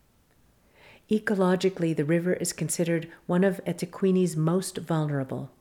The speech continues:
threatened by habitat loss, pollution, and the spread of invasive species. Operating in a vacuum of unemployment, which exceeds forty percent in the province,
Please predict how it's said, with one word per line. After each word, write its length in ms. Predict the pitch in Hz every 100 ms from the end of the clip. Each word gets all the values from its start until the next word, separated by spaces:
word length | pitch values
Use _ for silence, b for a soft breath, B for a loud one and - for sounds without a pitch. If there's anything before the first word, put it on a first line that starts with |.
| _ b b -
threatened 480 | 185 - 196 185
by 120 | 175 139
habitat 600 | 139 165 175 165 156 156
loss, 440 | 156 151 156 - -
pollution, 600 | - 156 160 - 156 151 B B B
and 120 | 143
the 60 | 135
spread 380 | - - 165
of 80 | 160
invasive 480 | 147 139 143 - 143
species. 640 | - 143 135 - 131 - - _ _ _ _ _ _ _ B B B
Operating 560 | 202 185 214 196 190 180
in 80 | 147
a 60 |
vacuum 600 | 139 156 165 180 165 156 151
of 220 | 147 147
unemployment, 800 | 165 170 165 - 175 165 139 127 - b
which 200 | - 170
exceeds 520 | - - - 180 156 -
forty 400 | - 180 175 165
percent 520 | 147 135 175 156 135
in 80 | 131
the 60 |
province, 580 | 131 156 147 131 - -